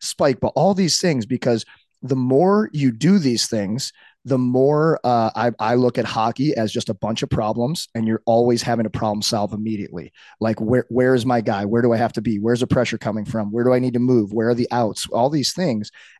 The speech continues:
And the more, uh, um, movements, the more skills, the more tricks, the more you have in your bag, the more in that moment, the more things in that moment you can pull out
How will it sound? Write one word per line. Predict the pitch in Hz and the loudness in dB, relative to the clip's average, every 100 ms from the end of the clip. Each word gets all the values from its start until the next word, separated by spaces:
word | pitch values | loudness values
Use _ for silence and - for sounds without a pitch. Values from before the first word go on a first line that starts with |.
| - | -4
And | 139 127 117 | 0 0 0
the | 123 | 0
more, | 117 123 127 147 175 202 - _ - | 0 2 2 4 2 -2 -10 _ -4
uh, | 123 113 110 104 104 | 0 2 2 0 -2
um, | 110 104 101 95 - | -4 -4 -4 -8 -8
movements, | 120 135 151 143 156 156 - - | -2 2 2 2 0 0 -2 -4
the | 117 | -2
more | 113 123 127 127 | 2 4 4 2
skills, | - - - 139 139 139 139 - | 0 -2 -2 2 4 4 0 -2
the | 117 | -2
more | 107 | -2
tricks, | 98 - 156 - - | -4 -4 -4 -4 -4
the | |
more | 127 143 | -2 0
you | 151 | 0
have | 104 127 139 | 0 -2 0
in | |
your | 120 | -2
bag, | 107 107 107 160 220 - _ _ | -2 -2 -2 -2 -4 -8 _ _
the | 143 | -2
more | 127 131 180 | 2 4 2
in | - 147 | 2 0
that | 135 107 | 0 0
moment, | 117 123 165 226 - _ _ | 0 2 2 -2 -6 _ _
the | - | -4
more | 127 151 | 0 0
things | - 175 160 | 0 -2 0
in | 143 | 0
that | 120 | 2
moment | 143 208 123 | 2 2 2
you | 127 - | 0 0
can | 120 | 0
pull | - 147 117 | 2 2 2
out | 135 95 | 0 -2